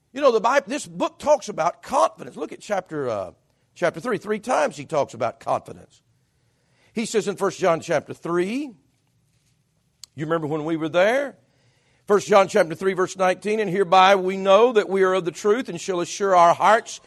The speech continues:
before Him." Verse twenty, "For if our heart condemn us, God is greater than our heart and knoweth all things. Beloved, if our heart condemn us not, then have we confidence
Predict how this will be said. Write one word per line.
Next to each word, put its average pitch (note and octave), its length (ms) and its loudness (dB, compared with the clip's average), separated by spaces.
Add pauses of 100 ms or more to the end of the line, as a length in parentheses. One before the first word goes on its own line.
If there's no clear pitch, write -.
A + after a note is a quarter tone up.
(300)
before G3+ 420 4
Him." A3 300 2
Verse F#3+ 240 0
twenty, A3+ 600 0 (280)
"For G3 180 6
if A3 180 8
our F#3 200 10
heart A3 340 8
condemn G3 460 4
us, - 320 4 (320)
God G#3 240 10
is F#3+ 160 4
greater A3 420 6
than G#3+ 160 4
our G3 220 8
heart G#3+ 440 8
and F3 240 2
knoweth A3 360 6
all G3 240 8
things. B3+ 720 0 (440)
Beloved, A#3 320 10
if G#3+ 80 6
our G3 160 10
heart A3 340 8
condemn G3+ 360 2
us - 180 2
not, F#3+ 460 6
then A3+ 160 4
have G3+ 240 6
we F#3 180 0
confidence A#3+ 1120 2